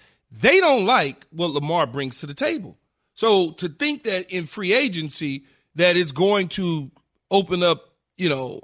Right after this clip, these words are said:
a, a, a, a vault because he's Lamar Jackson, there's only certain teams that need quarterbacks.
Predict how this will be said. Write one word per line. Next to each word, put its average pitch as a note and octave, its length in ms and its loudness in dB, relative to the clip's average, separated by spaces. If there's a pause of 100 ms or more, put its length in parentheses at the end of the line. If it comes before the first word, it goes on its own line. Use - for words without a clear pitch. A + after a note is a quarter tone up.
a, A#2+ 240 -10
a, A#2 340 -8
a, A#2 140 -10 (200)
a A2+ 40 -10
vault F3 560 2 (340)
because F3 500 2
he's F3 260 -4
Lamar D#3 320 2
Jackson, E3+ 600 -2 (600)
there's F#3+ 180 2
only A#3 240 0
certain F#3+ 340 -2
teams A#3 340 -4
that D3 120 -2
need D#3 240 -6
quarterbacks. D3 680 -8